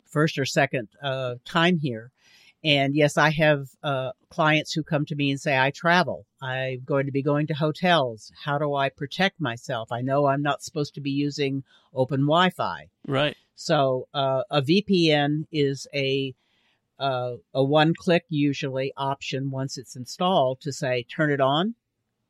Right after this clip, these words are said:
Speaker 1: and I'm encrypted. Turn it off and I'm back to being open on my own home network."
Speaker 2: Mm-hmm.
Speaker 1: And so, yes, uh, I've helped several different brands of V P Ns be installed. Uh, I have my own favorites, but, uh,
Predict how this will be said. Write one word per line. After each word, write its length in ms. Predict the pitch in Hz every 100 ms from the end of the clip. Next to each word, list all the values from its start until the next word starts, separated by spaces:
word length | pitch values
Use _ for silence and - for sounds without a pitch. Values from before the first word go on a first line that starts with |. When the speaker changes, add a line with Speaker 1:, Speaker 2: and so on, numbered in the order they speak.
| _ 139
Speaker 1:
and 120 | 131
I'm 140 | 131
encrypted. 600 | 127 - 175 175 196 202 - _ _ _ -
Turn 220 | 147 139
it 80 | 135
off 320 | 139 185 196 _ -
and 120 | 143
I'm 160 | 135 139
back 260 | 131 131
to 80 | 160
being 320 | 143 139 135
open 380 | 131 135 151 139
on 140 | 135 135
my 160 | 135
own 180 | 135 135
home 260 | 131 135 143
network." 440 | 156 - 120 - _ _ 156
Speaker 2:
Mm-hmm. 220 | 135 202 - _ -
Speaker 1:
And 340 | 143 131 135
so, 120 | - 143
yes, 380 | 151 151 - -
uh, 240 | 151 139 123
I've 200 | 143 139
helped 300 | 180 151 -
several 420 | - 196 190 160
different 520 | 139 139 143 135 - -
brands 500 | 147 143 151 170 165
of 140 | 139 120
V 120 | 139
P 220 | - 131
Ns 180 | 123 127
be 180 | - 127
installed. 580 | 123 120 - 98 92 90 _ _ _ _ _ -
Uh, 300 | 127 120 113
I 120 | 143
have 160 | 156 139
my 140 | 139
own 180 | 131 127
favorites, 520 | 151 156 131 123 -
but, 280 | 147 123 -
uh, 220 | 135 120